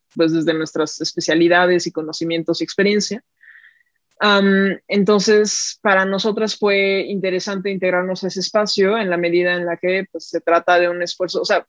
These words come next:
un, un gran desafío que llegamos a tener dentro de las luchas feministas y otras asociadas al género y a la justicia social en general,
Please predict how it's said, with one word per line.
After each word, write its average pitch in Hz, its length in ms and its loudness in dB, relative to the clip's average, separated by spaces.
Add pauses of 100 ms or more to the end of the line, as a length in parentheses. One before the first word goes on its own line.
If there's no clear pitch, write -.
un, 240 600 -4
un 247 120 2
gran 247 180 4
desafío 220 380 0
que 214 120 0
llegamos 190 360 -2
a 185 80 -4
tener 180 340 0
dentro 180 220 0
de 180 60 4
las 165 160 -2
luchas 180 680 -4 (380)
feministas 208 680 2
y 180 80 4
otras 190 320 0
asociadas 175 600 -2
al 165 100 -8
género 214 320 -2
y 170 80 2
a - 20 -2
la 165 120 -4
justicia 196 360 -4
social 185 280 -2
en 180 80 -4
general, 170 420 -4